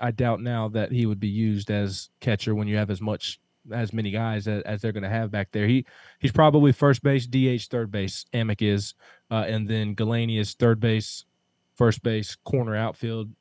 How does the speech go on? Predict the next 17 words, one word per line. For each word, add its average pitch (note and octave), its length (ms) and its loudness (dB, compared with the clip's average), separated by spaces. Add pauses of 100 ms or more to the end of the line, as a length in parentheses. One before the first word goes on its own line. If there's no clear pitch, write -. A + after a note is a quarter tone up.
D A2+ 180 2
H. A2 380 -4 (480)
Also B2+ 320 4
heard C3+ 240 2
some B2 160 -6
rumblings C#3+ 800 0 (960)
if, B2 380 -2
if A#2+ 180 2
maybe B2+ 300 4
Zane B2+ 280 0
Denton C#3 360 -2
were C3 100 0
to A#2+ 60 -2
come C3 240 -4
back, C#3+ 260 0
maybe B2+ 300 2
a, A#2 240 2